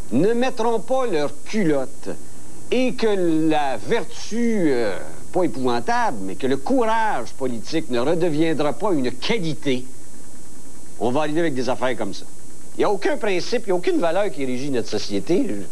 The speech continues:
Écoutez bien ça. Caucus des libéraux, il faut passer le projet de loi, il faut que tout le monde vote pour. Vous connaissez le principe, hein ? C'est sûr.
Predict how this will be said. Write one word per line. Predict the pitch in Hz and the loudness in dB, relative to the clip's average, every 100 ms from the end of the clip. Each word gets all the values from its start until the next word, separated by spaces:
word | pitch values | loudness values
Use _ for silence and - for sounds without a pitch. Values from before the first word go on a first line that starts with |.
| - - - | -2 -2 -2
Écoutez | 127 240 | 0 0
bien | 185 110 | 2 0
ça. | - - - - - - - - - - | 0 -2 -2 -2 -2 -2 -2 -2 -2 -2
Caucus | - - 233 220 | 0 0 0 0
des | 165 156 | 0 0
libéraux, | 139 123 131 214 220 | 2 2 2 2 2
il | |
faut | 151 | 0
passer | 143 143 131 | 0 0 0
le | 143 | -2
projet | - 113 107 | -2 0 0
de | 101 | 0
loi, | 175 208 | 0 0
il | 151 | 0
faut | 135 | -2
que | |
tout | 151 | 0
le | 143 | 0
monde | 156 | 2
vote | 120 110 | 0 0
pour. | - 214 | 0 0
Vous | 127 | 0
connaissez | 101 117 117 131 | 0 0 0 0
le | |
principe, | 110 110 104 185 139 | 0 0 0 0 0
hein ? | 80 82 120 156 - - - | -2 -2 -2 -2 -2 -2 -2
C'est | - 98 143 | 0 2 2
sûr. | 131 170 139 | 2 0 0